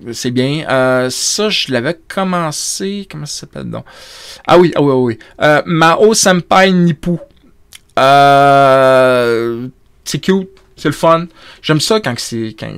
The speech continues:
quand c'est des histoires, que c'est pas des, des, des, des, euh, euh, toujours des jeunes ados.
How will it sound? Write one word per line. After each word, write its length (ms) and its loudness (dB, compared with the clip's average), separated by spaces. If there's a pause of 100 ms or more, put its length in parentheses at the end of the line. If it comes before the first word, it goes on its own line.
quand 120 -6
c'est 160 -10
des 200 -6
histoires, 400 0
que 100 -8
c'est 140 -10
pas 160 -2
des, 220 -4
des, 260 -6
des, 320 -6
des, 440 -6
euh, 220 -6 (480)
euh, 460 -4
toujours 240 -2
des 180 0
jeunes 580 0
ados. 480 -2